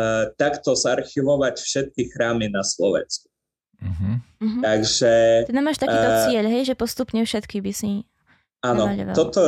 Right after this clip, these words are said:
Speaker 1: toto, toto je môj cieľ, aj keď, e, nie vždy mám veľa času sa tomu venovať, lebo napríklad teraz dokončujem chrám, e, vo Svidníku, kresbu, a už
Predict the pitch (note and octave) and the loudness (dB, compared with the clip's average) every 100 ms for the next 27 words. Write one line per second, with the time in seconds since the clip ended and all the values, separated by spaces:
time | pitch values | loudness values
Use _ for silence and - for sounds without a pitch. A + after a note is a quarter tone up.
0 | B2+ - E3+ F3+ E3 B2+ - E3+ E3+ C3+ | 2 0 0 2 0 0 -2 -2 0 2
1 | C#3 C#3+ B2+ G#2+ - - C#3+ D#3 G#2+ B2+ | 2 0 0 -2 -4 -2 2 2 2 2
2 | B2+ - A#2+ A#2+ - A#2+ A2 A2 G#2+ _ | 0 -2 -4 -4 -2 2 4 2 0 _
3 | _ _ - B2+ C#3 C3 - C3+ C3 B2+ | _ _ -4 0 2 0 0 2 2 0
4 | B2 A#2+ A#2 A2 A#2+ B2 A2+ G#2+ C#3+ C#3+ | 0 0 -2 0 2 2 0 0 -2 -2
5 | - B2+ A#2 G#2 A#2+ A#2 G#2+ G#2+ G#2+ A#2 | -2 -2 -2 0 0 0 2 2 2 2
6 | B2+ B2 A#2 A2+ A2+ - A2+ A2 _ _ | 4 4 4 2 2 2 2 0 _ _
7 | _ B2 A#2 C3+ C3+ C3+ - C3+ B2+ A#2 | _ -2 0 0 0 0 2 2 2 2
8 | - A#2+ B2 B2 - B2+ A#2+ A#2 _ - | 0 -4 -4 -4 -2 -2 -2 -6 _ -20
9 | - C#3 B2 A#2 A#2 A2 G#2+ G#2+ G#2+ A2 | -8 0 0 2 0 0 2 2 2 2
10 | - - C#3 D3+ D#3+ - F#3 F#3+ _ _ | -2 0 0 0 -4 0 0 0 _ _
11 | _ _ _ C3 C3 B2+ B2+ D#3 D#3 _ | _ _ _ 0 2 2 0 -2 -2 _
12 | _ _ _ _ _ _ _ - A#2+ A#2+ | _ _ _ _ _ _ _ -6 -2 0
13 | A#2 A#2 A#2 A#2 - C3 C3 | 2 0 0 0 0 0 0